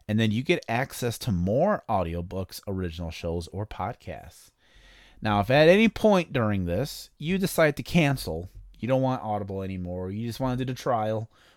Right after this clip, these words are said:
or you pay the four, I recommend paying the fourteen ninety-nine a month, 'cause obviously that's the better deal, 'cause you get unlimited audiobooks and shows and podcasts. So that's, that's your best deal right there.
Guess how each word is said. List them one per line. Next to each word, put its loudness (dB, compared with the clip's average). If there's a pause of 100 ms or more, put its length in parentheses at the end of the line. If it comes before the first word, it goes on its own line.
(100)
or 8
you 8
pay 10
the 4
four, 2
I 6
recommend 4
paying 0
the 0
fourteen 0
ninety-nine 0
a 0
month, -4
'cause -6
obviously -4 (380)
that's 2
the -6
better 0
deal, -6 (680)
'cause -4
you -4
get 0
unlimited -4 (300)
audiobooks -6
and -6
shows -6
and -12
podcasts. -12
So -14
that's, -8
that's -6
your -6
best -6
deal -6
right -10
there. -2